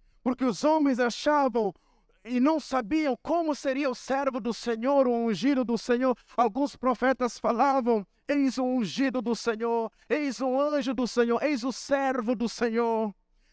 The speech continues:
Isaías uma vez disse assim, "Eis que a virgem conceberá", né? Mais tarde ela fala assim que, é, "Um filho se nos deu",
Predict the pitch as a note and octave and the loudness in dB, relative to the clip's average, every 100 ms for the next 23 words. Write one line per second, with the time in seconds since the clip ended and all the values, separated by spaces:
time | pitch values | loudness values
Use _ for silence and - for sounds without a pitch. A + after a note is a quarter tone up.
0 | _ - C#4 G#3 A#3 B3+ D4 C4 G#3+ B3+ | _ 0 0 4 2 4 4 4 2 2
1 | A#3+ A#3+ C4 A3+ - - C4+ B3+ A#3 - | 2 4 2 0 -2 0 2 2 -2 2
2 | B3+ A#3+ A3 E3+ _ _ - D4+ D4 C#4 | 2 2 0 -2 _ _ 0 2 4 2
3 | C4 A#3 - - C#4 B3+ A#3+ - C#4 C#4+ | 2 -2 -8 -4 0 0 -2 -2 0 4
4 | C#4 C4 A3 C4 A#3+ B3 A3+ - A#3 G3+ | 4 2 2 0 2 0 -2 0 0 2
5 | A3 A3 A3 F3+ - _ _ _ - G3+ | 4 4 4 0 -4 _ _ _ -6 2
6 | B3 A#3+ _ - B3 C4 - C4 A#3+ B3+ | 2 2 _ -2 0 0 0 0 2 2
7 | B3 - B3 A#3+ - B3+ A#3+ B3 A#3+ G#3 | 2 2 2 2 2 0 2 2 4 4
8 | - _ _ _ _ _ _ _ _ _ | 0 _ _ _ _ _ _ _ _ _
9 | _ A3+ A#3 A3 F#3+ D3 C#3 _ _ _ | _ 0 2 4 4 2 -4 _ _ _
10 | _ _ _ _ _ _ _ _ _ _ | _ _ _ _ _ _ _ _ _ _
11 | _ _ _ _ _ _ - C#4+ C#4+ - | _ _ _ _ _ _ -4 0 0 -4
12 | - D4+ D4 C4+ B3+ - A#3+ A#3 G#3+ - | -2 0 4 2 2 0 0 0 -2 0
13 | A#3 B3+ A#3 G3 | 2 2 0 -6